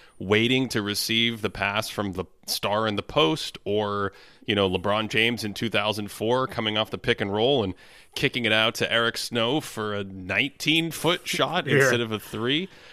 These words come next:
Speaker 1: So a lot of that is what changed, you know, getting more threes up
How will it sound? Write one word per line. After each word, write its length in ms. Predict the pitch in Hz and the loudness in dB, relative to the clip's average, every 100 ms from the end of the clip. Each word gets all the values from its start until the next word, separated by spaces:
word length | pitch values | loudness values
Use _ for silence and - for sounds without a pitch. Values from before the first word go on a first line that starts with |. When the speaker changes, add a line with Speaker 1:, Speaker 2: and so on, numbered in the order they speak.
| - | -6
Speaker 1:
So 140 | - 147 | 2 4
a 20 | |
lot 260 | 139 151 | 6 4
of 60 | 170 | 4
that 300 | 151 147 - | 4 2 2
is 160 | 127 113 | -2 0
what 400 | 123 131 - - | 2 2 2 -8
changed, 720 | - 131 123 123 120 - - - _ | -2 2 4 2 0 -4 -12 -18 _
you 120 | 117 | 0
know, 100 | 107 | 0
getting 320 | 92 113 117 | 0 2 2
more 240 | 107 107 113 | 2 0 0
threes 400 | - 107 110 104 | -2 -2 0 2
up 300 | 101 98 | 0 -2